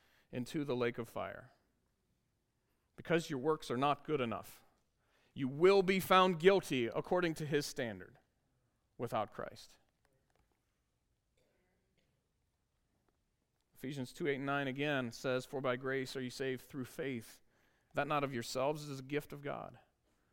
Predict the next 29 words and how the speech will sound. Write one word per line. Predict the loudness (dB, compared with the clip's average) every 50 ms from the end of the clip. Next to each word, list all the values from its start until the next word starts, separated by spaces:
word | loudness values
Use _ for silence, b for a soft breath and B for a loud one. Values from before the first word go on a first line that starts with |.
| _ _
not | 2 4 4 4
of | 2
works, | 0 0 0 0 0 -2 -6 -10 -8 -2
lest | 0 0 0 0 -6 -12 _
any | -6 -4 -2 -2 0
man | 0 -2 -2 -2 -4
should | -6 -6 -8 -8 -6 -6
boast." | -6 -6 -6 -8 -12 -14 -16 -20 _ _ _ _ _ _ _ _ _ _ _ _ _ _ _ _
None | -2 0 2 2 2 2 0 -2 -4 -6 -8 -10 _ -12
at | -10 -8
the | -8 -10 -8 -4
end | -2 -2 0 0 -2 -4 -6 -8 -14 _ _ _ _ _ _ _
will | -8 -6 -2
have | -2 -2 -2
the | -2 -4
grace | -2 -2 -2 -2 -2 -6
of | -8 -4
God | -2 -2 -2 -2 -4
to | -4
help | -4 -4 -6 -6 -8
them. | -14 -14 -14 -16 -20 _ _ _ _ _ _ _ _ _ _ _ _ _ _ _ _ _ _ _ _ _ _ _ _ _ _ _ _ _ _ _ _ _ _ _
That's | -4 -4 -4 -4 -10
the | -16 -16
frightening | -14 -10 -10 -10 -10 -10 -14 -18 -18
thing. | -18 -20 -20 -20 _ _ _ _ _ _ _ _ _ _ _ _ _ _ _ _ _ _ _ _ _ _ _ _ _ _
They | -4 -4
will | -2 -2 -4 -6 -6
only | -6 -6 -4 -4 -4 -6 -6 -6
have | -6 -4 -4 -4 -6 -8